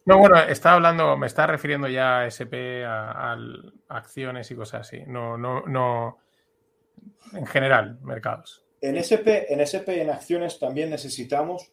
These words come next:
Speaker 2: ¿vale? También necesitamos que, que haya un, joder, espérate que tengo unas opciones aquí, veo que ha empezado a caer el mercado. Ah, en S P y en, en, y en las acciones,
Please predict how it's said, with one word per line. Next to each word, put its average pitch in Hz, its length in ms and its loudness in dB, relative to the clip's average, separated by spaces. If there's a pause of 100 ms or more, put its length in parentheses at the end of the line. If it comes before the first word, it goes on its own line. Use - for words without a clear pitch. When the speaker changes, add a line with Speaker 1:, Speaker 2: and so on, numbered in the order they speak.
Speaker 2:
¿vale? 156 260 -6 (100)
También 110 280 -10
necesitamos 123 880 -8
que, 104 560 -8 (480)
que 113 160 -6
haya 117 280 -2
un, 110 540 -6 (100)
joder, 92 280 -16 (280)
espérate 95 480 -14
que 92 220 -12 (1120)
tengo 90 220 -12
unas 95 240 -8
opciones 101 400 -10
aquí, 110 240 -6
veo 98 180 -4
que 95 80 -10
ha 90 40 -8
empezado 95 300 -10
a - 40 -16
caer 98 180 -6
el 95 60 -6
mercado. 95 460 -6 (580)
Ah, 101 500 0 (920)
en 107 140 -6
S 117 200 -2
P 185 260 0
y 135 200 2
en, 101 440 -6
en, 101 280 -10
y 107 120 -8
en 104 100 -8
las 101 160 -10
acciones, - 560 -10